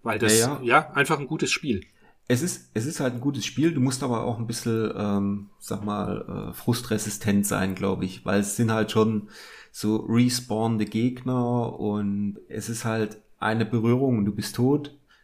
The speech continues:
Speaker 2: fängst zwar dort an, an einer ähnlichen Stelle wieder an, aber bist dann halt ein bisschen raus. Aber es lässt sich insgesamt ziemlich gut spielen, also sowohl fürs Master System als auch Mega Drive. Also auf jeden Fall ein Spiel, was man sich nochmal angucken kann, sollte. Und es ist natürlich total putzig.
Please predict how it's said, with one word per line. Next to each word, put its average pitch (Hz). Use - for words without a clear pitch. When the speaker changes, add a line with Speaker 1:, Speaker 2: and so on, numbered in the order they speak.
Speaker 2:
fängst 127
zwar 120
dort 135
an, 110
an 107
einer 101
ähnlichen 120
Stelle 120
wieder 107
an, 123
aber 107
bist -
dann 110
halt 104
ein 107
bisschen -
raus. 117
Aber 131
es -
lässt 165
sich 147
insgesamt 151
ziemlich 156
gut 135
spielen, 131
also 101
sowohl 117
fürs -
Master 120
System 123
als 120
auch 127
Mega 127
Drive. 123
Also 113
auf -
jeden 135
Fall 123
ein 123
Spiel, 131
was 123
man 120
sich 113
nochmal 113
angucken 101
kann, 113
sollte. -
Und 135
es 113
ist 110
natürlich 104
total -
putzig. -